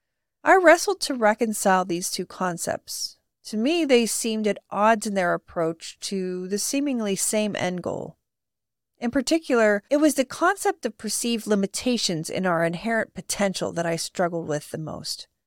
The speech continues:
That is when I started questioning how ego was involved in change, self-transformation, and the pursuit of vitality. Our ego is defined by Sigmund Freud, the conscious mind, which holds our sense of self.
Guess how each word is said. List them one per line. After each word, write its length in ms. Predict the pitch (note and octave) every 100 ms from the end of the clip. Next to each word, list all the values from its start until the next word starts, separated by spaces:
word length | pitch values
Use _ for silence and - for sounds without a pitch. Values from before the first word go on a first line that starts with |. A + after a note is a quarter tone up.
| -
That 100 | C#4
is 120 | C#4+
when 120 | C#4+
I 100 | C4
started 300 | - A#3 G#3
questioning 480 | - G#3+ - G3 F#3
how 200 | F#3+ F#3
ego 360 | - G3+ G3 F#3
was 160 | F#3 F3
involved 580 | E3+ F#3 G3 F3+ E3+
in 200 | - E3
change, 640 | D#3+ B3+ C#4+ - - - -
self-transformation, 1300 | - - G#3 - - F3+ E3+ E3 F3 G#3+ - G#2 - -
and 160 | A3
the 80 | G#3
pursuit 580 | - E3 - - E3 D3+ -
of 120 | E3
vitality. 760 | C#3+ - - A1 - - E3+ _ _ _ _ _
Our 180 | E4+ F4+
ego 400 | G#3+ B3 G#3+ G3
is 140 | F#3+ -
defined 360 | F#3 F#3 F3
by 120 | E3 D#3
Sigmund 420 | - F3 C#3+ C#3
Freud, 520 | - G3 C#3+ C#3+ -
the 100 | F#3
conscious 540 | E3+ - C4 C4+ C4 -
mind, 340 | E3+ - -
which 240 | - F#3 -
holds 300 | G3 F#3 F#3
our 160 | D#3+
sense 380 | E3 - D3+ -
of 100 | D#3+
self. 560 | - F#3+ A2 - -